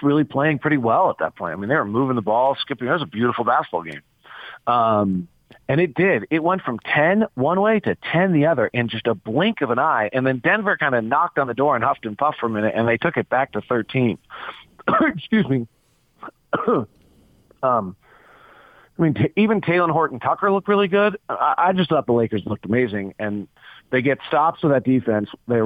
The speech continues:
they run out the backside with their length. LeBron's outlet passing is absurd. Uh, I, they, they were awesome in that performance. So, to your question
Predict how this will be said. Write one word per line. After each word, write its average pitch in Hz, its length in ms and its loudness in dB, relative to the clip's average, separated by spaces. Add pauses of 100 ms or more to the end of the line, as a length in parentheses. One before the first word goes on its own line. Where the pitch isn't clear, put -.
(140)
they 120 160 2
run 139 320 2
out 151 180 0
the 123 60 -4
backside 120 640 2
with 110 120 0
their 95 140 2
length. 101 400 0
LeBron's 131 480 0
outlet 139 340 0
passing 104 380 -2
is 90 100 -8
absurd. 87 540 -2 (840)
Uh, 95 200 4
I, 135 200 2 (140)
they, 135 360 2
they 127 280 0
were 117 240 2
awesome 92 440 -2
in 98 120 -8
that 95 160 -2
performance. 90 400 -4 (120)
So, 107 260 2 (720)
to 135 60 0
your 131 120 4
question 147 680 2